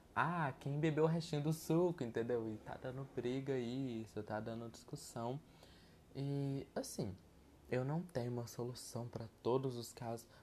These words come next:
mas eu acho que uma coisa válida de você tá fazendo, eu acho que é a questão de sentar e conversar com todo mundo.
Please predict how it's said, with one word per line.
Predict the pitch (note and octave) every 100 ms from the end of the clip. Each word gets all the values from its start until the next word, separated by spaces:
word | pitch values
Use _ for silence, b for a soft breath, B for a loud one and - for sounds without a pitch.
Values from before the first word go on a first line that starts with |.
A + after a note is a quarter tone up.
| -
mas | B2
eu | C3
acho | C3
que | -
uma | D3
coisa | E3 E3+ D#3 D3+ -
válida | A2+ A#2+ C3+ B2+ A#2
de | -
você | -
tá | B2 B2+
fazendo, | - C3+ A#2 A#2+ C#3+ C3+ B B B B
eu | C3
acho | C3+ C#3 -
que | C#3+
é | C#3
a |
questão | - C#3+ - C#3
de | C#3
sentar | - D3 C#3+ C3+
e |
conversar | C3 C3+ D3 C#3+ C#3
com | C3
todo | C3 B2+ C#3+
mundo. | D3+ C3 A#2 A#2